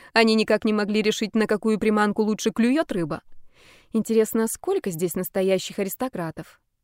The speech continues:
Может, статься, я одна одинешенька. Хотя всего-то дочка баронета. Это выше обычного дворянина, но ниже того же лорда.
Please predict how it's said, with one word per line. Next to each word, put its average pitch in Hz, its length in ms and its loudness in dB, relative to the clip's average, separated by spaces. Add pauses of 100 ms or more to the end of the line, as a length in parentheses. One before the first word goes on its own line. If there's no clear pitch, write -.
(280)
Может, 220 300 2
статься, - 400 0
я 214 260 4
одна 220 260 2
одинешенька. 190 840 0 (420)
Хотя 240 420 2
всего-то 254 520 -2
дочка 185 360 0
баронета. 202 680 0 (460)
Это 233 260 4
выше 254 360 0
обычного 180 540 -2
дворянина, 202 580 0
но 208 160 0
ниже 208 320 0
того 220 320 2
же 254 100 0
лорда. 170 480 -4